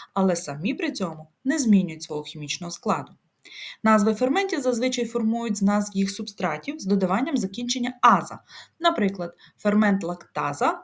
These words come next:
розщеплює молочний цукор лактозу на моносахариди глюкозу та галактозу. Деякі ферменти мають традиційні назви, наприклад, пепсин і трипсин, які забезпечують процеси травлення людини. У молекулі ферменту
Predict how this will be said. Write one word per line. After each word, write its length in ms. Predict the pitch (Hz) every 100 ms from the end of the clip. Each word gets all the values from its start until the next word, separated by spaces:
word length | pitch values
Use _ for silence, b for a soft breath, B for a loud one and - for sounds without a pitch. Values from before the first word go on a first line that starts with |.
| -
розщеплює 600 | 196 - - 185 262 285
молочний 540 | 226 170 160 156 151
цукор 360 | - 226 220 302
лактозу 680 | 294 285 - 247 151 139 147 _ _ _
на 120 | 175
моносахариди 760 | 160 160 156 - 160 170 160 151
глюкозу 560 | 151 170 311 359 339
та 120 | - 247
галактозу. 840 | 240 170 170 196 - - - - _ _ _ _ B B B B -
Деякі 380 | 175 170 214
ферменти 440 | 302 330 339 339 339
мають 260 | 330 320
традиційні 600 | 320 311 285 269 214 165 156
назви, 360 | 151 - - - b b _ -
наприклад, 540 | 262 170 - - - _
пепсин 420 | 202 196 - 349
і 40 | 294
трипсин, 500 | 214 196 - - - _ B B B B
які 180 | _ 196
забезпечують 680 | 165 165 - - 311 330 -
процеси 400 | - - 139 -
травлення 480 | 147 165 165 196 196
людини. 460 | 196 190 160 - - _ _ _ _ _ _ _
У 100 | 190
молекулі 540 | 175 175 170 - 170 190
ферменту 580 | 254 294 370 359 311